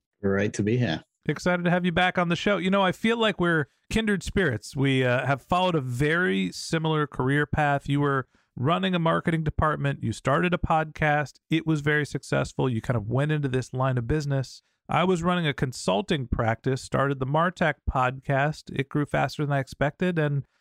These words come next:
Speaker 2: basically the media portion of my business ate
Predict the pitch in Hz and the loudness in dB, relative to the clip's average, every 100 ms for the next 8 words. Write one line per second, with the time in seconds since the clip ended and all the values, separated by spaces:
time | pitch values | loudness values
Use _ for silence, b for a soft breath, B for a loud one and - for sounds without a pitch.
0 | _ 165 170 156 165 151 131 139 170 180 | _ 0 0 0 0 2 2 2 4 4
1 | 165 - 156 147 147 139 135 127 120 147 | 2 2 0 0 0 -2 0 0 0 0
2 | 135 123 120 - - 165 175 | 0 -2 -2 -6 -4 0 0